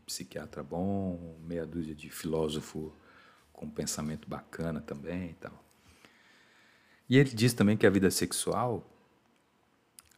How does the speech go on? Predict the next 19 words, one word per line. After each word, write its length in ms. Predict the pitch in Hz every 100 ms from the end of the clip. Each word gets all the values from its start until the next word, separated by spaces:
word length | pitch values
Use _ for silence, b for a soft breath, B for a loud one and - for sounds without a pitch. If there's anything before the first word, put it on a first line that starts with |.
| _ -
abrange 440 | - 90 101 107
a 40 | 110
função 680 | - 107 - - 110 131 151
da 160 | 95
obtenção 480 | 110 117 117 104 95
de 80 | 90
prazer 420 | - 85 80 90
das 200 | 98 82
zonas 300 | 85 87 85
do 100 | 80
corpo 420 | - 85 113 120
que 100 | -
são 180 | - 95
colocadas 540 | 92 80 - 95 92
posteriormente 880 | - - - - 87 85 80 85 98
a 40 | -
serviço 360 | 98 87 90
da 80 | 95
reprodução. 680 | 95 - 92 - - 98